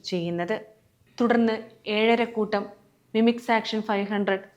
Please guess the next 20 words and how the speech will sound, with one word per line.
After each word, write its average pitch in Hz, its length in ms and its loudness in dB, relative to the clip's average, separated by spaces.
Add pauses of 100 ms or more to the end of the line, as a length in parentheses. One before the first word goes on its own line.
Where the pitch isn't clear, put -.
(400)
മാട്ടുപ്പെട്ടി 226 580 2
മച്ചാൻ 214 420 -2
തുടങ്ങി 208 360 0 (600)
നാൽപതോളം 214 720 0
സിനിമകളിൽ 208 520 -2 (540)
നവാസ് 190 420 -2 (120)
അഭിനയിച്ചു. 180 580 -4 (680)
മുപ്പത് 262 400 2
കൊല്ലം 269 360 2
മുൻപ് 240 280 4 (420)
ബാലു 240 380 4 (100)
കിരിയത്ത് 240 380 0 (140)
സംവിധാനം 220 580 -2
ചെയ്ത 208 260 -2 (680)
മിമിക്സ് 226 380 0
ആക്ഷൻ 240 280 0
ഫൈവ് 214 300 0
ഹൺഡ്രഡ് 226 400 -4
എന്ന 208 140 -4
സിനിമയിലൂടെയാണ് 214 880 0